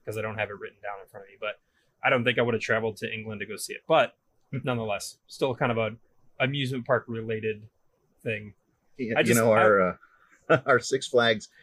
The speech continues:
Speaker 2: Kentucky Kingdom was shut down for well over a year or two, and <laughs> probably, probably looked like a Banksy, uh, installation for a little
Speaker 1: <laughs>
Speaker 2: while there.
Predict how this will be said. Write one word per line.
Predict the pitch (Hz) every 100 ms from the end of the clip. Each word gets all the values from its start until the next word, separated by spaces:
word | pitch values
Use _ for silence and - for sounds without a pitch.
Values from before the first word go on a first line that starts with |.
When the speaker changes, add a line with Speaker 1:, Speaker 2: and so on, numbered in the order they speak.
| _
Speaker 2:
Kentucky | - 98 123 - -
Kingdom | 117 110 107
was | 95
shut | - 110 92
down | 104 98 98
for | - 98 87 - _ _ -
well | 98 101
over | 98 95 87
a |
year | 85 90 87 90
or |
two, | - - 120 87 92 - _ _ _ -
and | - - _ -
<laughs> | - - -
probably, | 131 127 120 113 104 - _ _ _ _ _
probably | 151 127 110
looked | 123 135
like | 123 107
a | 98
Banksy, | 78 98 95 - 98
uh, | 87 87 87
installation | 92 92 - 85 87 - - 85 85
for | 87
a | 85
little | 90 87
Speaker 1:
<laughs> |
Speaker 2:
while | 85 82 82 82
there. | 82 82 82